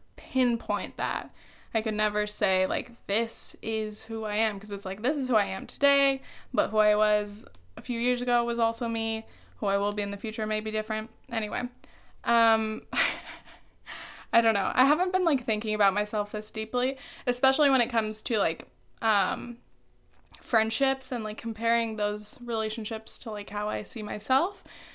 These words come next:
because, uh, like I've said, like, it's just been Nathan and I, which has been really interesting, like, socially,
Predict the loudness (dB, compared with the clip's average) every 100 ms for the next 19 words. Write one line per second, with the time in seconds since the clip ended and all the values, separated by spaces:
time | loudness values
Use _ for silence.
0 | -10 -6 4 6 6 4 -2 -4 -4 -8
1 | -20 -20 -20 -12 -2 2 2 2 0 -2
2 | -12 -2 2 4 2 0 -2 -2 -2 -4
3 | -6 -4 4 4 6 2 4 2 2 0
4 | 0 2 0 0 -2 -2 -6 -8 -2 0
5 | 0 -2 -8 -12 -20 -8 0 2 2 0
6 | -4 -4 -4 0 0 0 -6 -4 0 0
7 | 0 -2 0 -2 -4